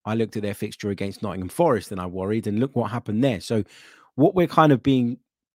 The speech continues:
conditioned or, or starting to maybe understand as, uh, as a team going toe-to-toe with the Manchester City side that have been relentless for years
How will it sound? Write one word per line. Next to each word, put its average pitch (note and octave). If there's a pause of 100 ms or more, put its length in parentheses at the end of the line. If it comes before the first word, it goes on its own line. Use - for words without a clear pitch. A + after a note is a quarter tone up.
(100)
conditioned A2
or, G2+
or A2
starting C3+
to A#2+
maybe A2+
understand G#2+ (460)
as, G#2+
uh, G2+
as G2
a F#2+
team G#2+
going G2+
toe-to-toe A#2
with G#2+
the G2
Manchester G#2+
City -
side G#2+
that -
have -
been C#3
relentless A2+
for -
years G2